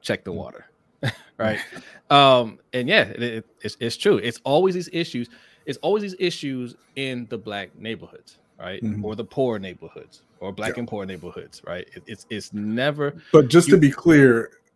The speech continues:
Speaker 2: if you have the choice between black neighborhoods and poor neighborhoods, they're going to the black neighborhoods first. <laughs>
Speaker 1: Y-, yes.
Speaker 2: So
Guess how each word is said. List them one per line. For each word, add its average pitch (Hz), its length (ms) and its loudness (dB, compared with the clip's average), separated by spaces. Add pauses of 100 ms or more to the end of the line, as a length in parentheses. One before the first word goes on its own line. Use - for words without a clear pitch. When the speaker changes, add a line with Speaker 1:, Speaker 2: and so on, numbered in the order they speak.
(140)
Speaker 2:
if 131 220 -4
you 127 100 0
have 135 300 -2
the 113 120 -8
choice 131 440 -6
between 113 760 -8 (340)
black 123 320 -6
neighborhoods 107 420 -10
and 95 120 -14
poor 107 220 -10
neighborhoods, 92 580 -12
they're 98 160 -8
going 90 280 -8
to 73 60 -16
the 73 80 -16
black - 280 -10
neighborhoods - 400 -18
first. - 400 -8 (100)
<laughs> - 120 -20
Speaker 1:
Y-, 185 180 0
yes. 196 440 0 (440)
Speaker 2:
So - 180 -10